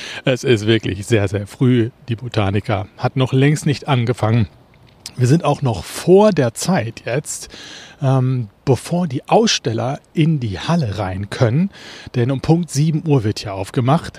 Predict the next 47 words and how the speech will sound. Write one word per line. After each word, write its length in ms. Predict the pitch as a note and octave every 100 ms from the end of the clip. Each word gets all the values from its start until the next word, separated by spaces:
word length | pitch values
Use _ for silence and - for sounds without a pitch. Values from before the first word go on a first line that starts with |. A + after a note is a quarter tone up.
| -
Äh, 200 | E3+ C3
das 180 | B2+ A#2+
war 160 | C#3 B2+
wohl 160 | C3
in 100 | B2
den 140 | A#2 G#2+
Jahren 340 | A2 A2+ A#2
oder 220 | A#2+ G#2 G#2+ A#2+
in 120 | B2
den, 200 | G2+ G2 - -
bei 100 | A#2+
den 160 | F2+
Botanicas 720 | G2 A#2+ B2 A#2 A2 - G#2+ -
vorher 360 | C#3 G#2 A2 - - - -
nicht 140 | A2+ -
ganz 200 | A#2+ C3
so. 140 | D#3+
Da 80 | A2
konnte 220 | - A#2
man 120 | G#2+
auch 100 | A#2+
noch 120 | A2 G#2+
ein 80 |
bisschen 240 | G2+ - A#2+
eher 240 | B2 A#2
rein. 240 | B2 D#3 C#3+
Aber 120 | B2+
ich 80 | A#2
hab 120 | A2+
schon 140 | C3
gesagt, 420 | B2+ G2 A#2+ - - - - -
Frank 460 | A2 A2 D#3+ -
und 120 | D3+ A2+
Christian, 600 | A2+ - - B2+ G3+ - -
die 80 | A#2+
Aussteller, 560 | - G#2+ - B2 E3+ - - - - - - - -
die 240 | C#3 B2+ - - - F#3+
Veranstalter 680 | - B2+ G2+ - A2+ G#2+ E3+ -
werden 260 | A2 - D#3
immer 220 | B2+ B2+
professioneller 720 | A#2+ A2+ A#2+ G2+ G#2+ G#2 D3+
und 80 | C3+
da 120 | F#2+
geht's 280 | F2+ A#2 -
halt 180 | A#3+ B2
einfach 280 | A2 A#2
nicht, 240 | G2+ F#2+